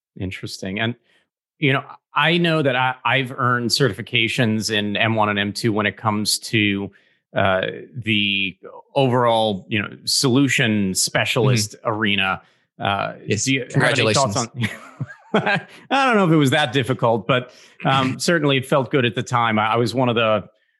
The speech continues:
Speaker 1: uh, I was the first round of people for the M two certification. So they made me take triple
Speaker 2: Nice.
Speaker 1: the questions, not knowing which ones they were gonna
Speaker 2: Hey,
Speaker 1: grade.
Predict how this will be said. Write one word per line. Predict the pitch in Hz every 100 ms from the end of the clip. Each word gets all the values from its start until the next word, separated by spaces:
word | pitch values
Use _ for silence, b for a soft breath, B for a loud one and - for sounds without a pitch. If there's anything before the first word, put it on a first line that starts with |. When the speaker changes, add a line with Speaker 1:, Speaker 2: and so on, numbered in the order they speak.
| _
Speaker 1:
uh, | - 101 98
I | 117
was | 117
the | 113
first | - 143 123 123
round | 120 120 117
of | 107
people | - 123 - 107
for | 135 117
the | 107
M | 110 107
two | - 127
certification. | 113 127 98 98 - 104 117
So | 107 123
they | 120
made | 120 107
me | 113
take | - 120
triple | - 156 -
Speaker 2:
Nice. | 139 127
Speaker 1:
the | -
questions, | 127 131 120 113 104
not | 123 117
knowing | 117 117 107
which | 110 -
ones | 110 104
they | 110
were | 101
gonna | 104
Speaker 2:
Hey, |
Speaker 1:
grade. | 92 113 104 92